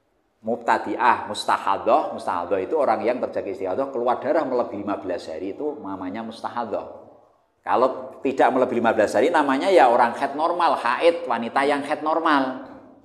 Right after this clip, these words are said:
Ya, berarti haid semua ketika ada, ada, ada darah itu ada dua puluh empat jam. Nah, sekarang ini melebihi lima belas hari berarti istihadah, status istihadah adalah mubtadi'ah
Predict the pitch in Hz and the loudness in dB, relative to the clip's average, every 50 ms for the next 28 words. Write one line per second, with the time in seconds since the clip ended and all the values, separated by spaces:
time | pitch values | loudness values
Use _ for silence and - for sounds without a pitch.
0 | _ _ _ _ _ _ _ _ - 85 87 95 95 95 110 - 143 135 - - | _ _ _ _ _ _ _ _ -6 -6 -4 -4 -2 -4 -2 0 0 0 0 -2
1 | 139 139 160 190 196 175 151 147 139 123 - 104 98 90 104 101 104 107 107 104 | -4 0 2 4 4 4 4 4 2 0 -2 -6 -2 0 0 0 2 2 2 0
2 | 104 - 110 101 95 95 95 95 92 98 104 104 - 104 101 98 95 95 - 131 | 0 0 0 0 2 2 0 0 0 -2 -2 -2 -2 -2 0 0 0 0 -2 -2
3 | 107 98 87 98 92 90 92 92 95 104 113 - - 104 92 - - - - - | -2 -2 -4 -4 -4 -6 -4 -4 -2 -2 -4 -4 -6 -6 -8 -8 -8 -14 -18 -20
4 | - _ _ _ _ _ _ _ _ _ _ _ _ _ _ _ _ _ _ _ | -20 _ _ _ _ _ _ _ _ _ _ _ _ _ _ _ _ _ _ _
5 | _ _ _ _ _ _ _ _ _ _ - 87 87 95 101 - - - 214 208 | _ _ _ _ _ _ _ _ _ _ -6 0 2 4 4 4 4 4 0 2
6 | 190 185 196 226 247 277 - - - - - _ _ _ _ _ _ _ _ _ | 2 0 0 -2 -6 -10 -14 -18 -20 -20 -20 _ _ _ _ _ _ _ _ _
7 | - 151 - - 339 - 170 339 - 330 - - 294 147 139 - - - 330 214 | 8 8 8 8 8 6 2 4 6 4 4 6 8 8 8 10 10 10 10 10
8 | 214 214 208 - - 120 98 98 - 135 127 - - 120 104 95 95 90 120 160 | 8 4 2 0 0 0 0 0 0 -4 -6 -4 -6 -2 0 0 2 4 4 4
9 | 175 170 - - - 135 131 - 147 139 - 143 135 - - 127 110 123 135 170 | 4 2 -2 0 2 2 4 4 2 0 0 -4 -6 -4 -4 -2 0 2 2 4
10 | 156 143 151 156 131 123 117 - 113 104 113 131 131 123 135 143 135 - 104 - | 6 6 6 6 6 4 2 2 0 2 2 2 2 2 -2 -4 -4 -4 -2 0
11 | 117 107 - - - - - 90 98 113 131 | 0 0 0 -2 -8 -6 -2 2 2 2 2